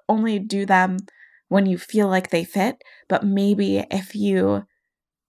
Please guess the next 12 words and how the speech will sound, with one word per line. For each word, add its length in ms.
joined, 440
like, 200
a 140
full 320
moon 260
circle, 580
or 200
you 140
joined 280
a 40
small 320
group 220